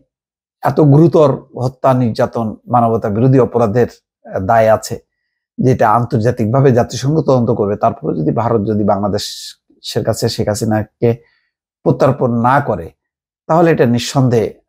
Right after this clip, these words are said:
একটা প্রভাব পড়বে। এবং ভারত এটা টের পেয়েছে, টের পেয়ে তারা নানা রকম ইস্যু সামনে আনার চেষ্টা করছে, আহ, অস্থিতিশীলতা,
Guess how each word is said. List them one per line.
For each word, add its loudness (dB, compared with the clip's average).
একটা -4
প্রভাব -2
পড়বে। 2
এবং 0
ভারত 2
এটা -2
টের 4
পেয়েছে, -2
টের 0
পেয়ে 4
তারা 2
নানা 2
রকম -2
ইস্যু -2
সামনে 0
আনার 0
চেষ্টা -6
করছে, -10
আহ, -6
অস্থিতিশীলতা, 0